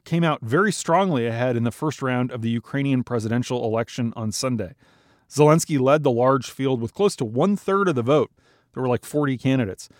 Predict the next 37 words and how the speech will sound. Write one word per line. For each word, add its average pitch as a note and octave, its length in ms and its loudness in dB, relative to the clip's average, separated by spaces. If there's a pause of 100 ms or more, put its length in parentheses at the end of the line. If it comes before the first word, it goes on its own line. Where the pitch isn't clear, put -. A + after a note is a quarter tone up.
(320)
President E3+ 440 4
Petro E3 480 0 (100)
Poroshenko, C#3+ 720 0
the C3 100 6
incumbent, A#2+ 560 0 (220)
was C3 200 2
in C#3 220 0
distant D#3 400 -2
second - 360 -4
place. D#3 420 -2 (440)
Former A#3+ 460 2
President B2 500 -2
Yulia E3 600 2 (180)
Tymoshenko A#2 720 -2
was C#3 160 -4
close - 360 0
behind F3+ 400 -2
him, G2+ 160 -10 (420)
and A#2+ 140 0
it B2+ 80 2
appears D3+ 400 -4
that C3+ 120 -6
she - 280 -4
and D3 120 0
Poroshenko D#3+ 640 -2
will B2+ 100 0
be B2+ 140 0
vying B2 580 0 (300)
for C#3 160 0
runner-up D#3 600 6
in C3 80 0
the A#2 100 0
runoff A#2+ 420 2
as A#2 160 -2
results A#2+ 360 -2
come B2 180 -2
in. B2+ 220 -2